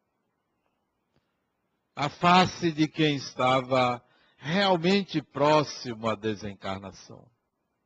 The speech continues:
E eu então cedi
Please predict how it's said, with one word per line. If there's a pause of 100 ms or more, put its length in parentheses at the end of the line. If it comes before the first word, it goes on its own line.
(2250)
E
eu
então
cedi